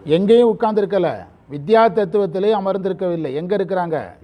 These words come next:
சிவ தத்துவத்தில் தான் இவங்க இருப்பாங்க. ஏன் இவர்களுக்கு அபரமுக்தர்கள் என்று பெயர் வந்தது என்றால், இவர்களுக்கு மலமே கிடையாது. அதிகார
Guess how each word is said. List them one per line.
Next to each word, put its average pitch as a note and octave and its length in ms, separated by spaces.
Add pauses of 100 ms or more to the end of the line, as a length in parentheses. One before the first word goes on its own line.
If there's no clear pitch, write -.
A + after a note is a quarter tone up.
(160)
சிவ G#3+ 320
தத்துவத்தில் F#3 520
தான் F3 140
இவங்க D#3+ 180 (100)
இருப்பாங்க. D3+ 380 (1400)
ஏன் B3 360
இவர்களுக்கு A#3+ 480 (100)
அபரமுக்தர்கள் G#3+ 840
என்று G3+ 180 (100)
பெயர் G3+ 320
வந்தது F#3 400
என்றால், C#3 680 (920)
இவர்களுக்கு G3 720 (140)
மலமே G#3 440 (140)
கிடையாது. F#3 500 (1300)
அதிகார G#3+ 720